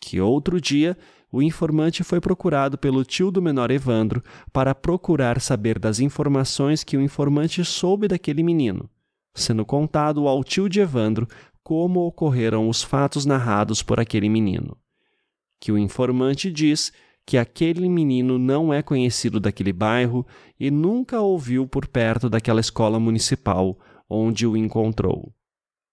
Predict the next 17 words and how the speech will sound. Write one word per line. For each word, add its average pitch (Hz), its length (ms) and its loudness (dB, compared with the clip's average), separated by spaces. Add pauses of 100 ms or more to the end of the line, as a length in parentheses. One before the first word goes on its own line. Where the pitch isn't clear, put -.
(200)
Que 117 120 -2
o 107 80 2
informante 113 680 0
procurou 131 580 0
ajudar 131 400 -2
a 127 60 0
fazer 123 320 0
buscas 110 580 0 (320)
para 117 160 0
a 113 60 0
localização 120 840 0
de 98 140 0
Evandro. 87 640 -2 (800)
Fecha 95 340 0
aspas. - 640 -6 (1300)
Como 190 220 0
notamos, 190 720 -2